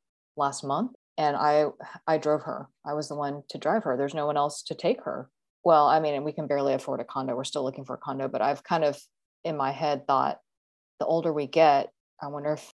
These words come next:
I should figure out how to get Gloria to, like, live in an in-law or something. You know, like, I'm her, and she doesn't have any family in town. You know, she has no children. Her siblings are actually much older than her.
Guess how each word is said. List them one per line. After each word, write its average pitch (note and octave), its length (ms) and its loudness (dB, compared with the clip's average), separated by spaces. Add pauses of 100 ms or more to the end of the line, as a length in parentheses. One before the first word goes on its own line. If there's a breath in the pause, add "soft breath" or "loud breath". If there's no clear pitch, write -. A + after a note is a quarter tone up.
I D#3 60 -6
should - 220 -12
figure D3+ 240 0
out D3 80 0
how D3+ 100 -2
to C3+ 80 -4
get C#3 240 -2
Gloria C#3 280 0
to, C3 60 -2
like, C3 240 -2
live C#3 200 -2
in C3+ 80 -2
an B2+ 160 -4
in-law D3 440 -4
or - 140 -6
something. - 260 -4
You A3 80 8
know, F#3 140 10
like, D#3 300 6 (420)
I'm F3+ 220 4
her, F#3 240 2
and G#3 80 0
she A#3 100 -2
doesn't G#3+ 220 4
have G3 160 -2
any D#3+ 140 -4
family D3+ 360 -4
in E3 120 -4
town. F#3 440 -2 (640)
You F3+ 80 -4
know, D#3 60 0
she D#3 120 -6
has E3 100 -2
no D#3 100 -2
children. E3 640 -4 (280)
Her D3+ 140 -8
siblings D3 640 -6
are C3+ 180 -4 (120)
actually D3 280 -8
much C3 220 -6
older D3+ 240 -6
than D#3 140 -4
her. D3 560 -6